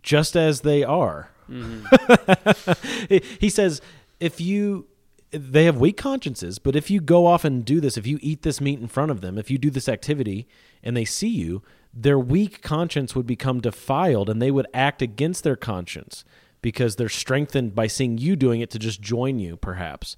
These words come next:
Speaker 2: Mm-hmm.
Speaker 1: And then they're going against their conscience. And even though their conscience is weak and they, it doesn't have to be weak, that's what they are. And so <laughs> instead of prompting them to go against their conscience, you should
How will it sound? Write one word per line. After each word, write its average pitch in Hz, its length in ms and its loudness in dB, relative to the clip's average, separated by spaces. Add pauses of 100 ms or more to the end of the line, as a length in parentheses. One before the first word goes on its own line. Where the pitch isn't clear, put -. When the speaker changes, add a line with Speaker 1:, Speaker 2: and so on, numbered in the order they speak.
Speaker 2:
Mm-hmm. 117 280 -10
Speaker 1:
And 123 80 -2
then 139 80 2
they're 151 100 2
going 135 240 2
against 131 300 -2
their 143 80 2
conscience. 85 420 -8
And 143 80 0
even 160 140 2
though 160 100 6
their 139 100 2
conscience 139 400 -2
is 110 140 -2
weak 202 380 2
and 127 100 4
they, 123 80 4
it 117 140 -4
doesn't 110 180 0
have 277 300 -4
to 226 80 -4
be 170 120 2
weak, 147 300 0 (220)
that's 156 200 2
what 160 120 2
they 135 200 0
are. 151 400 4
And 131 220 -4
so 143 140 -2
<laughs> 135 60 -4
instead 185 340 2
of 151 160 0 (340)
prompting 180 440 -2
them 160 140 -2
to 151 120 -4
go 143 160 0
against 185 280 -6
their 190 140 -6
conscience, 160 480 -10
you 175 100 -12
should 185 300 -12